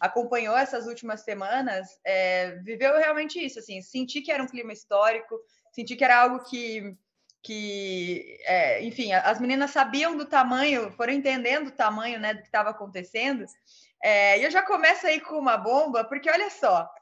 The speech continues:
quando, é, antes do primeiro jogo da final, a gente foi fazer algumas entrevistas, né? Porque na Globo a gente, é, bombou bastante o jogo, então saiu em todos os jornais, jornais de esporte, Jornal Nacional, Esporte Espetacular.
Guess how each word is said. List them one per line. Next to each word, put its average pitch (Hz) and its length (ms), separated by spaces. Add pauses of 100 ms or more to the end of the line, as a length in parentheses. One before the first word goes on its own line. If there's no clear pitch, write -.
(640)
quando, 440 220 (440)
é, 262 360
antes - 160
do 392 100
primeiro 320 540
jogo 240 320
da 202 140
final, 202 760
a 220 60
gente 262 160
foi 285 100
fazer 277 220
algumas 233 340
entrevistas, 208 1000
né? 233 240
Porque 214 260
na 220 140
Globo 226 300
a 226 40
gente, 233 220 (220)
é, 190 480 (180)
bombou 240 400
bastante 240 600
o 202 60
jogo, 214 460
então 214 300
saiu 233 260
em 233 60
todos 254 280
os 226 100
jornais, 196 720
jornais 202 280
de 185 60
esporte, 220 600
Jornal 214 200
Nacional, 208 560
Esporte 220 260
Espetacular. 220 600